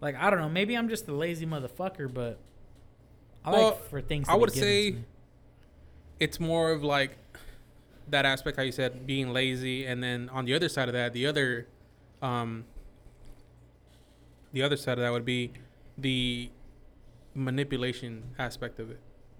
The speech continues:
Speaker 1: You think guys get off on manipulating someone into
Speaker 2: I wouldn't
Speaker 1: doing
Speaker 2: say
Speaker 1: something?
Speaker 2: all guys, but I would say
Speaker 1: Some
Speaker 2: a
Speaker 1: do.
Speaker 2: percentage of men would get off at the idea of, "Well, she didn't wanna have sex with me to begin with," but
Speaker 1: Ah, okay.
Speaker 2: you know what I mean?
Speaker 1: So pretty much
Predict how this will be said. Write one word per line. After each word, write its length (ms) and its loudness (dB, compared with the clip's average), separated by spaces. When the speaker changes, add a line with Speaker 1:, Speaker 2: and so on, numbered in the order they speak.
Speaker 1:
You 120 2
think 500 -2
guys 280 2
get 180 -2
off 220 -2
on 360 -6
manipulating 760 -6
someone 320 -8
into 200 -6
Speaker 2:
I 40 2
wouldn't 200 4
Speaker 1:
doing 120 2
Speaker 2:
say 40 2
Speaker 1:
something? 100 2
Speaker 2:
all 80 4
guys, 280 0
but 140 -2
I 60 0
would 120 -4
say 380 -4
Speaker 1:
Some 180 -4
Speaker 2:
a 20 -2
Speaker 1:
do. 80 0
Speaker 2:
percentage 320 -2
of 100 -6
men 280 -8
would 140 -6
get 180 -2
off 240 -2
at 180 -4
the 80 -2
idea 280 -2
of, 100 -4
"Well, 120 -4
she 160 -2
didn't 120 -2
wanna 120 -2
have 180 -4
sex 180 -4
with 80 -6
me 100 -6
to 140 -6
begin 380 -2
with," 240 -6
but 240 -2
Speaker 1:
Ah, 1300 -4
okay. 240 -10
Speaker 2:
you 100 -10
know 100 -4
what 20 -4
I 40 -4
mean? 200 -6
Speaker 1:
So 120 -4
pretty 200 2
much 220 4